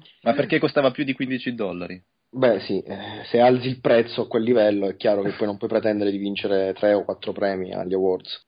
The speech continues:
Speaker 1: Eh, no, beh, è stato molto interessante, molto, molto carino. Ci hanno spiegato un po' quali sono stati i procedimenti che hanno portato appunto alla Portal due che conosciamo adesso,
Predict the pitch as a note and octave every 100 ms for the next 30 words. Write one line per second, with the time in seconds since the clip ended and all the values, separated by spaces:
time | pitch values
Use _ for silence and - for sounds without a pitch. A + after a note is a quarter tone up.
0 | - A2+ G#2+ G#2 G2+ G2+ D#2 C2+ - -
1 | C3 C#3+ A#3 D4+ B2 - A#2 G2 G2 C#3+
2 | E3 G#2+ F#2 F2+ F2+ F#2 F#2+ - G2+ -
3 | G#2 D3 C3+ G2+ F2+ F2 A2 G#2+ B2+ C3
4 | C3+ B2+ C3+ C3+ G#2+ F#2+ G2 A2 A2+ G2+
5 | G#2 G#2 - G#2+ G#2+ A2 A#2+ A2 F#2 F2+
6 | F2+ F2+ - F2+ - F#2 F2+ D#2+ D2+ -
7 | _ - G#2 - G2 G#2+ G#2 - G2 -
8 | G2 F#2 D2+ - A#2